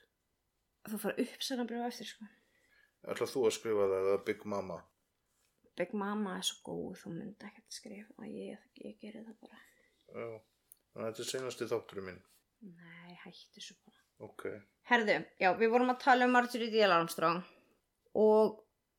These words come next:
Speaker 1: vorum komin að hinnu fræga pizzabombermáli sem va-, var margt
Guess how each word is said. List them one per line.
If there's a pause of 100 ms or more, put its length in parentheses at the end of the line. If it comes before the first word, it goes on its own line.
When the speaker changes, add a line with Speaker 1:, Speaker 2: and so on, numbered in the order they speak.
(280)
Speaker 1:
vorum (100)
komin (140)
að
hinnu
fræga (540)
pizzabombermáli (180)
sem
va-,
var
margt